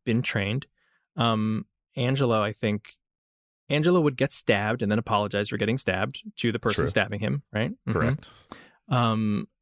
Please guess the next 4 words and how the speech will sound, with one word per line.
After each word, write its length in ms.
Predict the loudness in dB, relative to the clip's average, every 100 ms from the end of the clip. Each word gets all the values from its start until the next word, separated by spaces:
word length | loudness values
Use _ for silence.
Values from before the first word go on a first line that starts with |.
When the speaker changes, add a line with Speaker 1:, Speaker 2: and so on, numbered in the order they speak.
| -12
Speaker 1:
Susie 540 | -8 0 2 2 2
would 560 | 2 2 4 4 2 -6 _ _ -16 -14 -2
be 220 | 2 2
stabbed 640 | 0 0 0 0 -6 -10